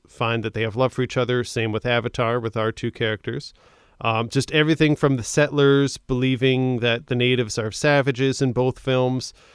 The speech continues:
uh, the warrior lo-, kind of marriage set person for the female characters. Uh, both try to kill John or Jake, depending on the film that we're talking about.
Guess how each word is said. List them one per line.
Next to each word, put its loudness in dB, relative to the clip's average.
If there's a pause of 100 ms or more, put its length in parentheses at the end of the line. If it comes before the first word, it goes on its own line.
(180)
uh, 2
the -4
warrior 4
lo-, -4 (220)
kind 2
of -2
marriage 4
set -2
person 0
for -4
the -6
female 0
characters. 0 (400)
Uh, 0
both 0
try 2
to 0
kill 2
John 0
or -2
Jake, -2
depending -4
on -2
the -4
film 0
that -2
we're -4
talking 0
about. 2